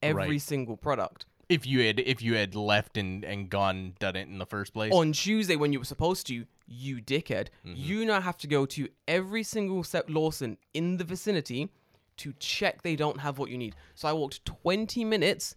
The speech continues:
Speaker 1: to the next Lawson on the other side of fucking town, and they had nothing there.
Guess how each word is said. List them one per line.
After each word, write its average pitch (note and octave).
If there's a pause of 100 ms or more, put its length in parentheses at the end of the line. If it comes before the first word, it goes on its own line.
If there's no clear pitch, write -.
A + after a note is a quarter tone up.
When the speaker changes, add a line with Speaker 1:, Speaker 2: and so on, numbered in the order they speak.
(140)
Speaker 1:
to E3+
the D#3+
next D3+
Lawson F3+
on C3
the B2+
other D3+
side F3
of E3+
fucking E3
town, D#3 (160)
and -
they A#2
had A#2 (220)
nothing A#2
there. -